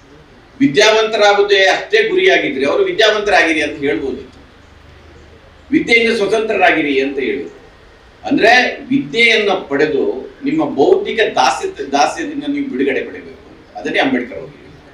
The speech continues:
ನೀವು, ನಾನು ಯಾವಾಗಲೂ ಇದೇ ಉದಾಹರಣೆ ಕೊಡ್ತೇನೆ. ಕುಕ್ಕೆ ಸುಬ್ರಹ್ಮಣ್ಯದಲ್ಲಿ ಹೋಗಿ ಎಂಜೆಲ್ ಅಲೆ ಮೇಲೆ ಉರುಳಾಡುವವರ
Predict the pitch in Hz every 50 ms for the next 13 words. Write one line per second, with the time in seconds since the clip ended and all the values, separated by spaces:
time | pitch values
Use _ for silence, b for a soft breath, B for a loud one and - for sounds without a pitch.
0 | - - _ _ - _ _ - - - - - - - - - _ - - -
1 | _ _ _ _ - - - 277 - - 208 208 196 190 190 185 180 180 175 175
2 | 170 165 165 160 151 147 165 180 180 180 180 175 160 156 156 156 151 156 160 160
3 | 160 156 143 135 139 127 123 - - - - - 156 - - 208 196 180 180 175
4 | 185 180 175 180 175 170 160 160 160 160 160 151 147 139 135 135 135 139 165 165
5 | 165 160 160 160 156 147 147 151 143 143 135 127 127 135 147 160 165 156 156 147
6 | 147 147 143 143